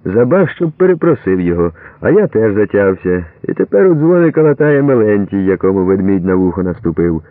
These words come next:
Мирон засміявся, почоломкався з Корнієм, потовсав його за дубів на холоді кирею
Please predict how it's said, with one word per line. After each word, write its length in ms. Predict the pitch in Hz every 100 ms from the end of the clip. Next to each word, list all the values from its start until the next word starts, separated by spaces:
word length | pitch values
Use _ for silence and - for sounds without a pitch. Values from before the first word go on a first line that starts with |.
| _ _ _ - -
Мирон 280 | 87 92
засміявся, 680 | 87 82 85 92 117 110 101
почоломкався 720 | 82 80 82 117 113 110 113
з 60 | 107
Корнієм, 560 | 101 107 107 110 104 - - - -
потовсав 540 | 120 175 190 160 160
його 260 | 139 123 123
за 100 | 104
дубів 400 | 101 92 113 104
на 120 | 92
холоді 360 | 87 98 95 87
кирею 520 | 85 87 127 123 113